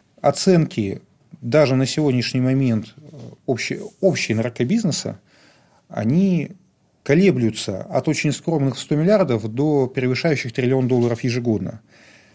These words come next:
До того дошло, а, что в две тысячи восьмом году Анто-,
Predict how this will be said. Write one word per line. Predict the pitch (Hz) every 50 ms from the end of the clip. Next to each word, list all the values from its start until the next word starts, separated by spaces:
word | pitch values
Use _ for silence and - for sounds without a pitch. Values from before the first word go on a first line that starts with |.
| _ _ _ _ _ _ _ _ _ -
До | - 110 104 135 147
того | - 185 196 202 202 180 143
дошло, | 147 156 - - - 190 190 180 156 135 113 98 98 - - - _ _
а, | - - - 117 113 113 110 107 104 101 101 - - - - _ - - - - -
что | - - - - - 156 151 143 131
в | 120 120
две | 120 127 143
тысячи | 139 - 151 131 135 - - - 139 123 -
восьмом | - 127 131 - - 139 139 139 127
году | 143 156 160 175 196 180 160 - -
Анто-, | 139 131 135 139 131 - _ _ _ _ _ _ _ - 151 151 147 147 -